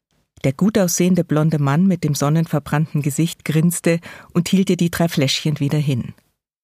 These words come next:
Tennessee lächelte und zog dafür eine Halbliterflasche aus ihrem Rucksack. „Deal.“ Erneut wechselten Flaschen den Besitzer, sehr zum Unmut des alten Austin.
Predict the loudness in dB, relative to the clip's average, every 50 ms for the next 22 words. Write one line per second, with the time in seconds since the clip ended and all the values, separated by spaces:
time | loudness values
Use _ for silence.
0 | _ _ _ _ _ _ _ _ _ _ _ _ _ _ _ _ _ _ _ _
1 | _ _ _ -2 0 0 2 0 0 0 0 2 2 0 0 0 -2 -2 0 2
2 | 0 0 0 -2 -6 -14 -10 -4 -4 -4 -2 0 0 -2 -2 0 0 0 0 2
3 | 0 0 0 0 0 0 2 2 0 0 0 0 -2 0 0 0 -2 -2 -2 -2
4 | -2 -2 -4 -6 -6 -8 -6 -4 -2 -2 0 0 -2 -2 -6 -8 -8 -8 -8 -8
5 | -8 -10 -14 -20 _ _ _ _ _ _ _ _ _ _ _ _ _ _ _ _
6 | _ _ -2 0 0 0 -2 -4 -8 -16 _ _ _ _ _ _ _ _ _ _
7 | _ _ _ _ _ _ _ _ _ _ _ _ _ _ _ _ _ _ _ 2
8 | 2 4 4 4 2 0 0 -2 -2 -2 0 -2 -2 0 0 0 0 0 0 0
9 | 2 2 0 2 2 2 2 2 0 0 0 -2 -4 -4 -6 -6 -6 -8 -8 -10
10 | _ _ _ _ _ _ _ _ _ -6 -2 0 2 2 2 0 0 -2 -2 0
11 | 0 0 0 2 2 2 2 0 0 -2 -6 -6 -4 -4 -4 -2 -2 -2 -2 -2
12 | -2 -2 -2 0 -2 -2 -2 -2 -6 -8 -8 -10 -10 -10